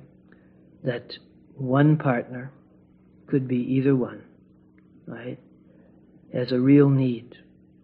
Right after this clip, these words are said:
The other partner, in a world of his or her own, does not hear what that need is. He or she has their own program, okay? Time goes on. The need is not met with.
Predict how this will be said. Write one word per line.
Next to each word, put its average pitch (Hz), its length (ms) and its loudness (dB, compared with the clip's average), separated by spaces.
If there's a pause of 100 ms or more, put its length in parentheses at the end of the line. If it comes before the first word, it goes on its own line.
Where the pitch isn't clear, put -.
(400)
The - 160 -8
other 139 220 2
partner, 131 680 -4 (180)
in 120 140 -12
a 117 80 -8
world 135 420 2
of 113 100 -6
his 127 280 -6
or 120 120 -4
her 120 260 -8
own, 113 360 -12 (260)
does 123 200 -8
not 120 220 -8
hear 127 340 -4
what 110 200 -18
that 110 200 -14
need 117 260 -14
is. - 340 -18 (500)
He 135 200 -4
or 120 120 -6
she 123 340 -6
has 113 400 -12
their 117 240 -10
own 131 440 -4 (680)
program, 110 640 -6 (520)
okay? 139 260 -14 (480)
Time 139 400 0
goes 131 260 2
on. 117 240 -10 (760)
The 123 80 -8
need 131 300 2
is 127 160 -2
not 120 240 -6
met 120 280 -10
with. - 120 -16